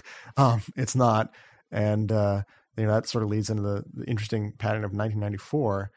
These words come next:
I mean, that's a, that's a really sort of fascinating story, the build up to that, because it sort of mimics in some ways what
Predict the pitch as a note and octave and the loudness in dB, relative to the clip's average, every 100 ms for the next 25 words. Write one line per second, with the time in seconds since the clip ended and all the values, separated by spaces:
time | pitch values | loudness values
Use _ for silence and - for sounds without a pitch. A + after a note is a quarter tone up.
0 | _ _ _ _ A2+ G#2+ A#2 D3 B2 - | _ _ _ _ -6 -2 -2 -2 -4 -2
1 | C3 D#3 A#2+ G#2+ A2+ G#2 - G#2 G#2 A2+ | -4 0 0 0 0 -2 -2 -4 -2 -4
2 | G2+ G2 - A2 G#2 G2 F#2 A#2 A2 G#2 | -4 -6 -6 -4 -4 -4 -2 -2 -2 -6
3 | G2+ G2 F#2+ G#2+ G#2+ G#2 G#2 - A2+ G2 | -8 -8 -8 -8 -10 -10 -8 -6 -4 -4
4 | G2+ A2+ G#2 - - _ _ _ _ _ | -4 -4 -4 -8 -10 _ _ _ _ _
5 | - A#2+ A2 G#2+ G2 A2 | -8 -4 -2 -4 -6 -8